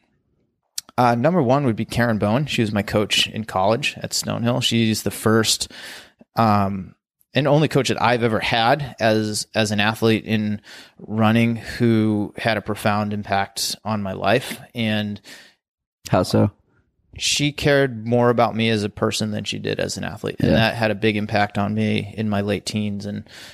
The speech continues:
Speaker 1: early twenties. And I'm still in touch with her today. I'm gonna see her next weekend at the N C A A Division two cross country championships in Sacramento.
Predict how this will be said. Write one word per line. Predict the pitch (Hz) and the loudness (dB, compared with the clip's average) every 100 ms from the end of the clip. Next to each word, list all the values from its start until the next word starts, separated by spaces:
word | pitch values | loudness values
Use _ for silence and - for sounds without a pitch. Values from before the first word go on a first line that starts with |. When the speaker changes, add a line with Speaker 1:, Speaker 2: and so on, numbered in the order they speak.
| - | -12
Speaker 1:
early | - 120 104 | 0 0 2
twenties. | 135 135 101 | 2 2 2
And | 110 | -2
I'm | |
still | - - 135 | 0 0 2
in | |
touch | 123 123 - | 2 0 0
with | 120 | -2
her | |
today. | - 139 | 0 -2
I'm | 101 | -2
gonna | 92 | -2
see | 113 | 0
her | 107 | 0
next | 104 - | 0 2
weekend | 110 117 107 | 2 2 2
at | 101 | 2
the | 107 | 2
N | 104 | 4
C | 107 | 2
A | |
A | 104 | 2
Division | 101 101 101 | 0 -4 -4
two | - 104 101 | -2 -2 -2
cross | - 98 | -2 -2
country | - 123 | 0 -2
championships | 113 127 117 117 - 120 - | 0 0 0 -2 0 -2 -2
in | 107 | -2
Sacramento. | 107 - 107 117 117 113 | 0 0 2 4 4 2